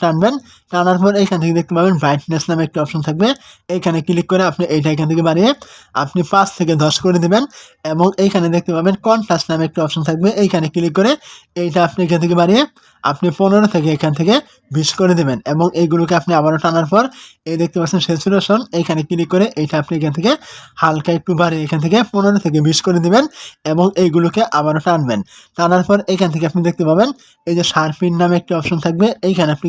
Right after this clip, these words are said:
ক্লিক করবেন। এইটা আপনি এখান থেকে বাড়িয়ে আপনি পঞ্চাশ থেকে ষাট করে দিবেন এবং এইগুলোকে আপনি আবারও টানবেন। এইখানে দেখতে পাবেন এইচএসএল নামে একটি অপশন থাকবে, এইখানে ক্লিক করে দিবেন। তো এটা কিন্তু খুবই গুরুত্বপূর্ণ। তো এইখানে চলে আসার পর এইখান থেকে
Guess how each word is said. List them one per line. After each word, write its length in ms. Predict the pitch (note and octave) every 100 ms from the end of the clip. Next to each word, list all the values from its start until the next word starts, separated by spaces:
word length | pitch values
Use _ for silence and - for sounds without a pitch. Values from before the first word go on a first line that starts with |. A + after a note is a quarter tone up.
| D#3
ক্লিক 180 | E3+ D#3+
করবেন। 220 | E3 A3 C#4+ - _ _
এইটা 220 | D#3+ D#3+ F3
আপনি 120 | D#3 F3
এখান 140 | E3 D#3
থেকে 120 | E3 E3+
বাড়িয়ে 200 | E3+ A3+ C#4+ - - - - C#3+
আপনি 180 | - E3+ F#3+
পঞ্চাশ 320 | F#3+ F#3 G3+
থেকে 160 | F3 E3 -
ষাট 180 | C#3 -
করে 140 | E3 D#3+
দিবেন 180 | E3+ A#3+ D4+ - - _ D#3
এবং 140 | E3+ G3 F3
এইগুলোকে 340 | F3 F3 E3+ F#3
আপনি 120 | E3 G3+ D3+
আবারও 220 | D#3 E3 D#3+
টানবেন। 300 | E3+ F3+ A#3+ - -
এইখানে 260 | G3+ F#3+ E3 E3+
দেখতে 160 | F3 E3
পাবেন 180 | E3+ C4 - _ _ -
এইচএসএল 460 | E3+ E3 E3+ F3+ F3
নামে 120 | F3 F3
একটি 100 | F3+
অপশন 180 | E3 F3 E3
থাকবে, 200 | E3 G#3 A3
এইখানে 240 | F#3+ E3+ D#3+
ক্লিক 200 | F3+ F3 F3+
করে 120 | D#3
দিবেন। 180 | C#3 A2+ G#2 - - -
তো 60 | G3 F#3
এটা 140 | D#3+ F#3
কিন্তু 140 | F#3+ F#3+
খুবই 180 | E3+ D#3 D3+
গুরুত্বপূর্ণ। 460 | E3 - E3 F3 B3 - - -
তো 80 | F3 F3+
এইখানে 240 | G3+ G3+ F3+ G3
চলে 140 | F#3 F3+
আসার 180 | F3 D#3+
পর 100 | G3 F#3+
এইখান 180 | F#3 E3+
থেকে 140 | E3